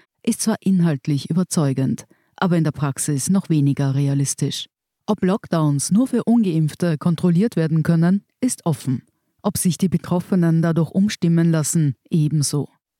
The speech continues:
Aber das Argument, man dürfe niemanden diskriminieren und sollte die Gesellschaft nicht spalten, gilt nicht. All jene, die sich nicht haben impfen lassen, sind schuld an dieser vierten Welle. Sie verdienen keine Nachsicht,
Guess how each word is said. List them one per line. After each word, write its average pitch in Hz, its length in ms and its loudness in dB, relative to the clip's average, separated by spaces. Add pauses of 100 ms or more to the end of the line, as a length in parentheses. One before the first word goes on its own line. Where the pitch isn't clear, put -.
Aber 185 240 0
das 160 200 -2
Argument, 165 720 0
man 180 200 2
dürfe 220 380 0
niemanden 208 460 2
diskriminieren 175 960 0
und 214 160 0
sollte 214 320 -2
die 208 80 0
Gesellschaft 180 680 0
nicht - 160 -2
spalten, 151 560 -2 (280)
gilt 180 340 0
nicht. - 400 -4 (480)
All 185 140 2
jene, 170 440 2
die 190 140 -2
sich 175 200 -2
nicht 214 280 0
haben 180 240 0
impfen 202 340 0
lassen, 160 400 0 (180)
sind 202 240 0
schuld 190 360 0
an 151 140 0
dieser 143 260 0
vierten 156 340 0
Welle. 139 300 0 (440)
Sie - 200 -2
verdienen 175 560 0
keine 143 280 0
Nachsicht, 139 720 -4